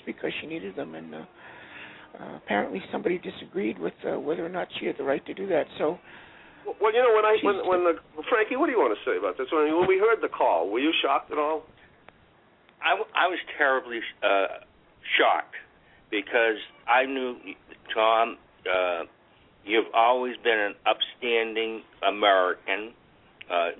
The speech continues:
Speaker 3: John
Speaker 1: Right.
Speaker 3: Wayne, I was, I recall, really appreciated just being in your presence. And it
Speaker 1: Oh,
Speaker 3: did
Speaker 1: yeah.
Speaker 3: kinda
Speaker 1: Yeah.
Speaker 3: take me back, um,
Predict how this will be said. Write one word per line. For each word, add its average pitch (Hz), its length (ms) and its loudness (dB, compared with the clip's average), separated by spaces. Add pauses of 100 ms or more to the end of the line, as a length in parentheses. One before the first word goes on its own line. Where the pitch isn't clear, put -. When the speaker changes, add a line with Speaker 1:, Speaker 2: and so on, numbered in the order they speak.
(120)
Speaker 3:
John 107 260 6
Speaker 1:
Right. 110 80 -6
Speaker 3:
Wayne, 120 380 0 (180)
I 90 220 -2 (260)
was, 87 140 -2 (260)
I 85 100 4
recall, 95 680 2 (100)
really 113 460 2
appreciated 101 880 -4 (420)
just 110 160 -4 (260)
being 110 300 2
in 98 100 -2
your 98 140 0
presence. 95 500 2 (520)
And 120 340 4
it 123 120 0
Speaker 1:
Oh, - 80 -4
Speaker 3:
did - 120 4
Speaker 1:
yeah. 117 180 4
Speaker 3:
kinda 113 320 2
Speaker 1:
Yeah. - 140 -12 (220)
Speaker 3:
take 120 240 2
me 110 120 -4
back, 98 400 2 (540)
um, 90 800 -2